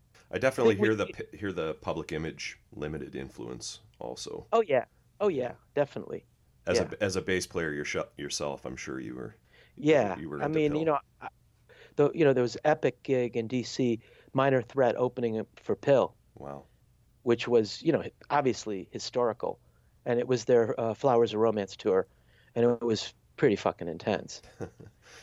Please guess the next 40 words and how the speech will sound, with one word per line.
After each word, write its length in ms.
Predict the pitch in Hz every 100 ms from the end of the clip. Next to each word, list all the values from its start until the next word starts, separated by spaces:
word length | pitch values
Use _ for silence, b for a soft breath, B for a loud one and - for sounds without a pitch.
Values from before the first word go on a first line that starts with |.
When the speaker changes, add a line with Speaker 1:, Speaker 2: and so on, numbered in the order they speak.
| B
Speaker 1:
No 120 | 76
kidding. 320 | 73 67 78 73 b b b _ -
Okay, 320 | 120 180 120
so 460 | - 123 110 107 -
you 140 | 95
meet 260 | 98 110 113
H 260 | 101 90 82
R. 320 | 71 78 107 _ -
You're 160 | 80 78
kind 200 | 90 85
of 80 | 82
enthralled 500 | 80 - 87 87 85
with, 240 | - - -
you 80 | 98
said 240 | 139 117
more 160 | 110 104
like 180 | 95
the 100 | -
reggae 480 | 76 80 80 85 85
side 300 | - 82 82
maybe 240 | 85 85 85
of 120 | -
Bad 240 | 82 82
Brains 360 | 87 87 98 98
was 140 | 87
what 180 | 87 64
really 220 | 80 87
grabbed 360 | 107 90 87 101
you? 80 | 117 - _ _ _ _ _ -
Speaker 2:
Yeah, 380 | 135 143 147 - -
it 120 | 127
was. 440 | 135 151 143 127 -
It 60 |
was 180 | 143 123
his 140 | 143 -
singing. 460 | 175 170 156 120 - _ -
Speaker 1:
Yeah. 180 | 76 -
Speaker 2:
And 340 | 139 147 151 147
it 120 | 139
was 360 | 151 143 -